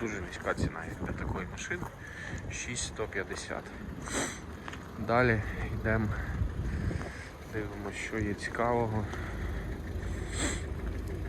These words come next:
Дивіться, яка гарненька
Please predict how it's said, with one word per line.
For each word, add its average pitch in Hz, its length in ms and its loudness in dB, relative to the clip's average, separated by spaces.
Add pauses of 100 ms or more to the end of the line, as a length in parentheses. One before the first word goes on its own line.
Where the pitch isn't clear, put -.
(1900)
Дивіться, - 240 0
яка 110 240 4
гарненька 104 520 2